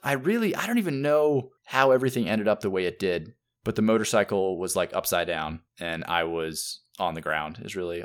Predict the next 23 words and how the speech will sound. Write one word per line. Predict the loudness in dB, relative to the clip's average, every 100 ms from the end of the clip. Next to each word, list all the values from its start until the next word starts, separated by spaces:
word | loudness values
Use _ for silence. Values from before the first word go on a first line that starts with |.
| -6
all | -4 -2
I | -4 -8 _
remember. | -6 -2 -2 0
And | 0
I |
just | 0 0
kinda | 0
laid | 0 -2 -2
there | -4
for | -4
a | -4
second, | -4 -4 -6 -6
like, | -8 -6 0
"Oh, | 2 2 -2
okay, | -6 -4 -2
that | -4 -4
was," | -4 -6 -8 -2
and | -2
it | 2
just, | 2 0 -4 -18 _ 0
I | 0
was | 0 -2
not | 0 2 2 0 -4